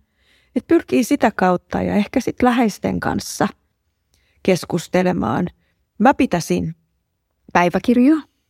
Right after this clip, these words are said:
kirjoittaisin eri aiheista. Vaan niin kuin päättäisin vaikka, että kirjoitan kolmekymmentä minuuttia tai kaksikymmentä minuuttia joka päivä. Ihan mitä sylki suuhun tuo, ei mitään odotuksia, vaan sellaista vapaata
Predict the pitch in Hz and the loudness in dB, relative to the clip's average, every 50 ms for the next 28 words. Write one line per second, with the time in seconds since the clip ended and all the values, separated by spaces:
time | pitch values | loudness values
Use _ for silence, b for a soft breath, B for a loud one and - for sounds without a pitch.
0 | _ _ _ _ _ _ _ _ _ _ _ _ B B B B B - - 254 | _ _ _ _ _ _ _ _ _ _ _ _ B B B B B 0 2 2
1 | 220 202 190 180 - _ - - 190 185 - 196 190 190 190 185 185 190 - - | 4 4 2 2 0 _ -4 -4 -2 -2 0 0 2 2 2 2 2 0 2 2
2 | 202 190 190 196 196 196 208 226 220 208 - - - 226 220 - _ _ _ _ | 2 4 4 4 2 2 0 0 -2 -4 -6 -4 -2 -2 -2 -2 _ _ _ _
3 | _ _ _ _ _ _ 262 269 262 247 233 202 190 196 190 196 190 196 - 196 | _ _ _ _ _ _ 4 4 6 6 4 2 2 0 0 -2 -2 0 2 2
4 | 185 185 190 - - 175 - 190 185 185 208 202 190 - _ - 208 202 196 - | 2 2 0 -2 -6 -4 -4 -4 -2 -2 -2 -4 -4 -6 _ -2 -2 -2 0 -2
5 | - - - 202 190 180 180 170 - 175 175 165 - 175 175 185 - 180 - - | -4 -2 0 0 0 2 0 0 0 -2 -2 0 0 0 0 0 -2 -4 -2 -2
6 | - 175 175 190 196 - - 185 185 - 170 190 - - 156 - - - - - | -4 -2 -2 -4 -4 -2 -4 -4 -2 -2 -2 -2 -2 -4 -6 -6 -10 -12 -8 -4
7 | - 190 190 190 - - - 190 185 196 196 - - 190 - - - 123 - 202 | -4 -2 -2 -4 -2 -2 -2 0 2 0 0 0 0 -2 -2 0 -2 0 0 0
8 | 185 196 190 b b b b b b b b _ _ - 240 226 247 214 185 185 | 0 0 -2 b b b b b b b b _ _ 0 2 2 2 0 2 2
9 | 190 190 - - 180 - - 208 190 185 - 185 - - 151 180 180 185 175 165 | 0 0 0 -2 -2 2 2 2 2 2 0 -2 -2 -2 -2 0 0 -2 -2 -2
10 | - 160 151 175 175 185 202 208 190 190 190 - 185 175 175 175 185 190 - - | -4 -2 -2 0 2 2 2 2 2 0 2 2 2 2 2 2 0 0 0 -2
11 | - - - - - - - - 196 185 196 214 262 269 247 254 233 - - 269 | -4 -6 -8 -8 -6 -8 -6 -4 -2 0 0 2 2 2 2 0 -2 -2 -2 -2
12 | 247 269 320 320 - - 240 202 185 175 170 - - 175 | 0 2 2 0 2 2 2 2 2 0 -2 -2 -4 -6